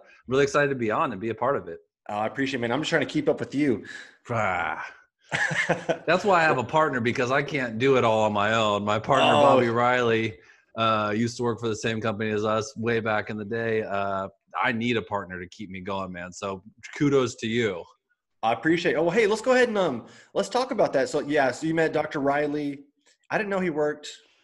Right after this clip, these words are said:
Speaker 2: for
Speaker 1: Yeah.
Speaker 2: Rosti.
Speaker 1: Yeah, he worked for Rosti, uh, back in the day. Then he left and went to Iceland. Uh, his wife had a very successful travel blog,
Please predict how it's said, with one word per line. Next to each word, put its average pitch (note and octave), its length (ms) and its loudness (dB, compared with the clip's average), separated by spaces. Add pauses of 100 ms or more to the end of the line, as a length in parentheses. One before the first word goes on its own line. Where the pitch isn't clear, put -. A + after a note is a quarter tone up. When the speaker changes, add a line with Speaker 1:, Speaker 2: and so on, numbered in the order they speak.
(160)
Speaker 2:
for A#2+ 180 -2
Speaker 1:
Yeah. G#3 220 4
Speaker 2:
Rosti. A#2+ 240 -6 (160)
Speaker 1:
Yeah, F3+ 280 0
he D#3 60 0
worked F#3 200 -2
for G#3 140 -2
Rosti, F3+ 520 0
uh, D3+ 200 2
back C#3+ 260 -2
in D3 60 -8
the C#3 60 -4
day. C3+ 320 -2
Then B2+ 320 -6
he B2 380 -8
left A#2+ 500 -6
and G#2+ 220 -10
went G#2+ 400 -10
to G#2+ 320 -10
Iceland. F#2+ 640 -8
Uh, F#2+ 420 -4
his G2+ 220 -10
wife A2 320 -2
had A#2 160 -6
a - 20 -10
very A2+ 240 -6
successful A2+ 460 -8
travel B2 440 -2
blog, C#3 520 0